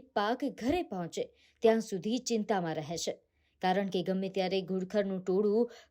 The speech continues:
કોઈ પણ ખેડૂતોના ખેતરમાં ઘૂસી બધું જ તબાહ કરી નાખે છે.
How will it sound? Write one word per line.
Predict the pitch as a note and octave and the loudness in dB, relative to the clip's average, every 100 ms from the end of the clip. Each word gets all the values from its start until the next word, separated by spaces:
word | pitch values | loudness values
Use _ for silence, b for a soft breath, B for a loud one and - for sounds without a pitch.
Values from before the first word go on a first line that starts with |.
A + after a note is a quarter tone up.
| - | 4
કોઈ | E4+ E4+ E4 | 8 8 6
પણ | D4 A3 | 4 4
ખેડૂતોના | G#3+ F#3+ F#3+ F#3+ D#3+ | 0 0 0 0 0
ખેતરમાં | - F#3 G#3 F#3 D#3+ - | -2 -2 0 0 -2 0
ઘૂસી | A#3+ A#3+ A3 A#3+ B B A3 | -2 0 0 0 B B 4
બધું | B3 B3 A#3+ C#4+ | 6 6 4 2
જ | C#4+ C#4+ | 0 2
તબાહ | E4 F#3+ G#3 - | 4 4 -2 -2
કરી | C4 B3+ | -2 0
નાખે | F3+ - E3 | -2 -4 -6
છે. | - | -6